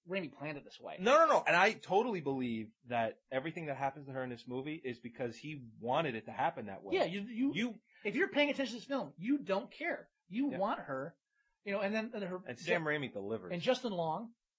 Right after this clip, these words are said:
Speaker 1: which, uh, once a shill for Apple, always a shill for Apple.
Speaker 2: Yeah, how many times did they show him using Apple products
Speaker 1: Yeah,
Speaker 2: in this
Speaker 1: the
Speaker 2: movie?
Speaker 1: iPhone in the f-, foreground, him in the background. Yeah, the actor's here somewhere. Look at the iPhone.
Speaker 2: Yeah.
Speaker 1: Isn't it?
Speaker 2: Well,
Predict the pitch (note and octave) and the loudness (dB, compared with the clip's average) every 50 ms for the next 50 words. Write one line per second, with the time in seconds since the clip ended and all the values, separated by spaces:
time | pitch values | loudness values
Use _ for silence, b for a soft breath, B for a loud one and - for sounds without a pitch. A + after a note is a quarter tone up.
0 | _ _ _ F3 F3 E3+ E3+ F3+ F3 E3 D3+ C#3+ C#3+ D#3+ F#3 F3+ G3 G3 - - | _ _ _ -8 -8 -6 -2 -2 0 0 0 -2 -2 -2 -2 -2 -4 -4 -4 -2
1 | G3+ F#3+ F3+ F#3 - F3+ - E3 F3 F3 - F3+ G3 - - D#3+ E3 E3+ E3 F3+ | 0 0 0 0 -4 -4 -2 0 0 0 -2 -4 -4 -2 0 2 2 2 0 -2
2 | E3 - - E3 D#3 D3+ D3+ D3+ C#3+ C3+ C#3+ C#3+ D3 C#3+ D3 C#3+ C#3+ C#3 C3+ B2 | -4 -4 -2 -2 -4 -4 -6 -4 0 4 4 6 6 6 6 6 6 4 4 2
3 | C#3 D3 D#3+ D#3 D3 E3+ D#3+ D3+ D#3 C3+ B2+ B2 C3+ C3+ - - D3 C3+ C3 C#3 | 0 0 -2 -4 -4 -2 -2 -2 -2 -4 -4 -4 -4 -6 -4 -6 -6 -6 -4 -4
4 | C3+ B2 A#2+ C3 B2+ C3+ A#2 A2+ A#2 A#2+ - B2 A2 - - A2+ A2 A2 G#2+ G2+ | -6 -6 -6 -6 -6 -6 -4 -4 -4 -4 -4 -8 -10 -6 -2 -2 0 0 0 0
5 | - - E3 A2 G#2 - - A2 B2 D3 E3 F3+ G3 F#3+ G3 G3 F#3+ G3+ G3 F#3+ | 2 2 2 0 -2 -6 -4 -2 2 8 10 10 10 10 8 6 6 6 4 0
6 | F#3+ D3+ D3+ E3 - - - F3 _ - F#3+ F#3+ G3 F3 F3 F3+ F3+ F3+ F3+ E3+ | -2 -4 -6 -10 -12 -14 -16 -20 _ -4 0 2 2 2 2 2 2 2 2 2
7 | F#3+ G3 F#3+ F#3 F#3 D#3+ F3 F3+ F3 F3 F3 E3+ - - - - E3 D3+ D3 D3+ | 0 0 -2 -2 -2 -2 0 0 0 0 -2 -4 -4 -8 -10 -2 0 2 4 4
8 | D#3+ F3 F3 - D3+ C#3 D#3 C3+ - - D3+ D3 C#3 C3 C3 C3 E3 F3+ G#3 F#3 | 4 4 2 0 -4 -6 -6 -6 -4 -4 -4 -2 -2 -2 -2 -2 -4 -4 -2 -2
9 | F3 E3 D#3+ C#3+ - - A#2+ A2+ G2+ G2 b b b b b b b _ _ C#3+ | 0 0 0 -2 -2 -4 -6 -6 -6 -10 b b b b b b b _ _ -4
10 | C3 A#2+ - F#3 E3+ D3+ D#3+ E3 G3 | -2 -2 -2 -2 -4 -4 -2 0 0